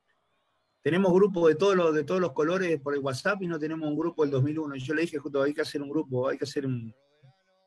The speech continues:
un grupo de WhatsApp, Pepe, le digo, porque ese es un momento único, tenemos grupo de, de otros años y no del dos mil uno. Y bueno, quedamos en eso, vamos a recordarle nomás. Después la, el tema de festejo, no sé, el tema de festejo, no.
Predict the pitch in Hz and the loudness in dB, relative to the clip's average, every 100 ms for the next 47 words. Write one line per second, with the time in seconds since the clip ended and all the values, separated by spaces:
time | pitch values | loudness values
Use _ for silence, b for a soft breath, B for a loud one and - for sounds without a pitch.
0 | _ 127 139 147 131 123 - 160 135 143 | _ -4 -2 0 2 0 0 -2 0 -2
1 | 135 123 123 117 110 110 _ _ _ _ | 0 -2 -4 -6 -12 -18 _ _ _ _
2 | _ _ _ _ 139 139 160 156 139 151 | _ _ _ _ -8 -4 0 2 2 0
3 | 143 143 190 180 151 143 165 156 156 165 | 2 4 4 2 2 0 0 2 2 2
4 | 165 156 147 127 170 170 156 135 185 214 | 4 4 4 2 -2 0 -2 2 0 0
5 | 208 147 151 165 151 147 160 190 175 - | -4 -6 -4 -2 -2 -4 0 0 -2 -8
6 | _ 156 185 180 165 202 208 196 220 226 | _ 0 2 2 2 2 4 2 0 -2
7 | 220 220 _ - 165 165 156 147 151 196 | -2 -4 _ -6 -2 0 0 0 2 2
8 | 185 185 185 180 240 247 190 180 226 214 | 2 2 0 0 -2 -2 -4 -2 -2 -2
9 | 175 165 226 220 160 151 175 156 196 180 | -4 -4 -6 -4 -6 -4 -2 -2 -2 -2
10 | 165 175 196 202 202 _ b b b b | -2 -4 -4 -6 -12 _ b b b b
11 | _ _ 165 165 156 151 143 131 | _ _ -2 0 2 2 0 -4